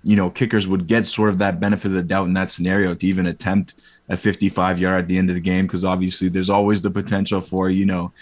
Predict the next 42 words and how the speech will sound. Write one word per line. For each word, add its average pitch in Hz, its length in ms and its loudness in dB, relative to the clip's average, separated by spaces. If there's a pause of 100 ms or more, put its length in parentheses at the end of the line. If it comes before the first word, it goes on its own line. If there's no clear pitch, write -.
(320)
the 98 120 4
old 104 400 4
Auburn, 104 400 2
Alabama 101 600 0
scenario, 101 480 0
getting 101 300 0
that 92 160 0
return 92 380 -2
for - 160 -6
six. - 480 -2
So, 87 460 -4
I 98 80 0
mean, 98 340 4 (680)
shout 117 240 0
out 113 220 2
to, 101 380 2 (100)
to, 104 120 0
you 101 160 4
know, 104 180 4
Coach 107 300 0
Marcel 104 420 2
for 101 140 -4
having, 98 560 0
you 107 100 0
know, 98 120 2
the 92 80 -2
confidence 104 600 0
in 101 80 -4
Campbell 98 340 -2
to 98 100 -2
go 98 220 0
out 98 80 0
and 92 120 0
give 92 160 -2
that 92 160 -2
a 87 40 -6
try. 95 340 0
And 90 260 0
obviously, 85 680 -6 (440)
you 92 120 -2
know, 80 140 -4
Campbell 87 420 -4